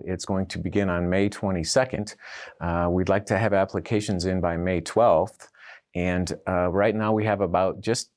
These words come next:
slightly over one hundred volunteers. And last year we served two hundred and eighty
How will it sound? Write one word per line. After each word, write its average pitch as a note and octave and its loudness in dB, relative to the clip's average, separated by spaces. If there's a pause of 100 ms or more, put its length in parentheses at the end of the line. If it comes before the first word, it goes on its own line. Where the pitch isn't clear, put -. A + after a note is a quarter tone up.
slightly A2+ 2
over A2 4
one G2+ 0
hundred G2+ 0
volunteers. F2+ -2 (380)
And F2+ -4
last A2 0
year G#2 2
we G2 0
served F#2 -2
two A#2+ 0
hundred G#2 0
and E2 -2
eighty F2+ 0